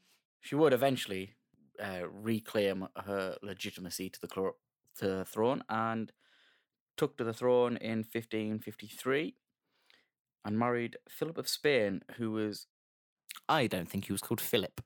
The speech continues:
Speaker 1: Philippe. <laughs> That, that's more
Speaker 2: Felipe.
Speaker 1: French. <laughs>
Speaker 2: Yeah, Felipe.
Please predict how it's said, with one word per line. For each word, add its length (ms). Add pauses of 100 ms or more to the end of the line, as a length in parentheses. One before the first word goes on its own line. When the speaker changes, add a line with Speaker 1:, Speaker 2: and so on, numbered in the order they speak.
Speaker 1:
Philippe. 1080
<laughs> 560
That, 100
that's 240
more 100
Speaker 2:
Felipe. 40
Speaker 1:
French. 480
<laughs> 300
Speaker 2:
Yeah, 200 (220)
Felipe. 580